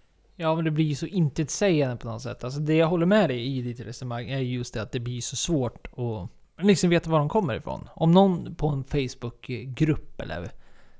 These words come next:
eller vad det nu kan vara, man träffar någon på någon mässa och börjar prata om och så här, de börjar prata om någonting som är värt en bra pe-, pengar, men vi båda varit på whiskykryssningen exempelvis, och där finns det ju f-, gott om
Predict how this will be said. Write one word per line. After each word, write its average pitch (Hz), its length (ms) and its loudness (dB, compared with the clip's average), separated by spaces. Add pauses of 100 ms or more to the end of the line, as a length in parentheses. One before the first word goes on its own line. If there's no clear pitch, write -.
(200)
eller 123 380 -2 (800)
vad 139 200 4
det 127 60 0
nu 120 140 -4
kan 127 200 -4
vara, 117 340 -4 (140)
man 120 140 -4
träffar 127 280 -6
någon 113 180 -4
på 117 140 -4
någon 113 160 -4
mässa 117 320 -2
och 123 80 -4
börjar 123 200 -4
prata - 380 -8
om - 140 -10
och 143 80 -8
så - 100 -8
här, 90 80 -8
de 123 200 -6
börjar 120 180 0
prata 123 280 0
om 135 80 2
någonting 170 380 6
som 139 120 -4
är 123 60 0
värt 117 300 -4
en 120 80 -8
bra 117 160 -8
pe-, 117 520 -10 (160)
pengar, 123 320 -2
men 127 180 -2
vi 139 120 2
båda 139 240 2
varit 131 220 -2
på 139 100 2
whiskykryssningen 131 1080 -2
exempelvis, 120 560 -10
och 135 80 -4
där 131 200 2
finns 135 240 -6
det 131 80 -6
ju 127 40 -4
f-, - 180 -14
gott 190 400 4
om 127 200 -2